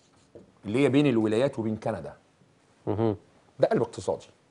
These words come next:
Speaker 1: يبقى توك-، يبقى مثلا عندهم واشنطن العاصمة، بس في البحيرات العظمى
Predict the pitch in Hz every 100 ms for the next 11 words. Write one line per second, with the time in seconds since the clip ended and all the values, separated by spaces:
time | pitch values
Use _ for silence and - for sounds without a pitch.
0 | _ - _ _ _ _ _ - 107 -
1 | 107 180 - 131 120 117 151 151 135 120
2 | 123 160 147 135 175 165 151 120 - 202
3 | 220 104 - 92 127 135 - 110 131 104
4 | 90 101